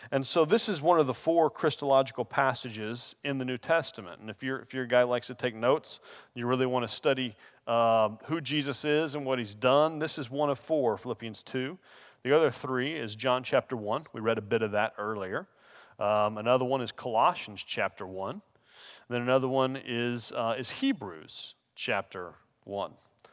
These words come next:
And so those really speak a lot to who Jesus is, and we call those the Christological passages. So your question and answer here, it could be, you could be full of questions.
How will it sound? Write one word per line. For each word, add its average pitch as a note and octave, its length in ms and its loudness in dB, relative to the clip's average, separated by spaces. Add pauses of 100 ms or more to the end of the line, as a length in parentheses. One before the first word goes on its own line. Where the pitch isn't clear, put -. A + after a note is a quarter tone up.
(340)
And B2 120 -2
so C3 200 0
those D3 260 4
really C#3 320 2
speak - 460 -6
a B2 40 2
lot A#2 520 2
to A2+ 160 -10
who C#3+ 320 -6
Jesus A2 480 -8
is, G#2+ 280 0
and G#2+ 80 -10
we A2 100 -8
call A#2+ 220 0
those G#2+ 240 -4
the - 100 -14
Christological - 760 -6
passages. A2+ 640 -4 (320)
So G3 240 8
your D3 160 4
question A3 520 6
and - 20 0
answer E3 640 0 (200)
here, D#3+ 460 2 (380)
it D3+ 180 -8
could E3 260 2
be, D#3+ 220 -2 (180)
you E3 140 -12
could F#3 140 -8
be F3+ 80 -2
full D#3 220 4
of - 60 -2
questions. - 600 -2